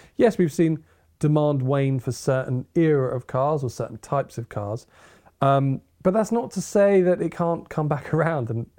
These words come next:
history is very cyclical. And I think, for example, this year ahead, moving from twenty twenty-three to twenty-four, um, I think we're gonna see a bit more confidence in the market than we did last year. I just think that, you know, things have controlled, you know, from, from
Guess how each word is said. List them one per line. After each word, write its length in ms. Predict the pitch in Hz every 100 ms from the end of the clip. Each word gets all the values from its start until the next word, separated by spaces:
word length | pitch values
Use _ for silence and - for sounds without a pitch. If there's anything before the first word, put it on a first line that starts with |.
| -
history 260 | 131 139 143
is 60 |
very 140 | 123 127
cyclical. 500 | 220 220 143 143 135
And 140 | 123 - - _ -
I 140 | 160 180
think, 420 | - 143 131 - _ _
for 140 | 135
example, 400 | 123 123 113 123
this 280 | 139 143 -
year 280 | 123 117 -
ahead, 600 | 117 113 165 120 107 - - _ _ -
moving 300 | 131 120 120
from 180 | - 117
twenty 220 | 127 117
twenty-three 360 | - 113 123 110
to 80 |
twenty-four, 560 | - 110 - 196 127 110 - - _ _ _ _
um, 300 | 139 139 139 - 156
I 60 |
think 220 | - 240
we're 60 | 208
gonna 160 | 208 185
see 160 | 196
a 40 | 160
bit 160 | 180
more 120 | 175 139
confidence 480 | 139 127 127 127 117
in 60 |
the 60 | 113
market 300 | 110 107 -
than 100 | 110
we 80 | 107
did 140 | 107
last 320 | 101 101 -
year. 120 | 101 -
I 60 | 123
just 180 | 147
think 200 | - 156
that, 200 | 147 139 - - _ _ _ _ _ -
you 120 | 156
know, 100 | 139
things 400 | - 185 190 180
have 120 | 160
controlled, 560 | - 156 - 143 143 -
you 100 | 139
know, 260 | 127 - -
from, 280 | - 139 135
from 420 | - 139 127 131